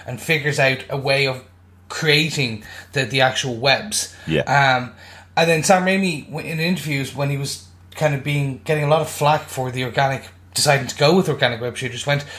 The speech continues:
Speaker 1: "Look, this is a sixteen-year-old. You're expecting me to believe, and our audience to believe, that he is so, such a genius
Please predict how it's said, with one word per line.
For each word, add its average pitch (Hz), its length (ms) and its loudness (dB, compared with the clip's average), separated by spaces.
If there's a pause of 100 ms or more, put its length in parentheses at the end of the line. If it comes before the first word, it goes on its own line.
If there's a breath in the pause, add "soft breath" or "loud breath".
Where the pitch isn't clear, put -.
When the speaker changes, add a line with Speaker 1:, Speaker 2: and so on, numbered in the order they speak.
(380 loud breath)
Speaker 1:
"Look, 208 240 2
this 208 200 0
is 214 100 0
a 175 40 0
sixteen-year-old. 185 840 2 (580 loud breath)
You're 170 180 -2
expecting 202 380 2
me 180 120 2
to 156 80 -10
believe, 147 400 -2
and 135 160 -6 (160)
our 139 160 2
audience 180 340 4
to 139 60 -6
believe, 127 340 -6
that 123 200 0 (180 loud breath)
he 160 200 -4
is 156 120 -2
so, 185 500 4
such 208 280 2
a 196 80 0
genius 147 580 -2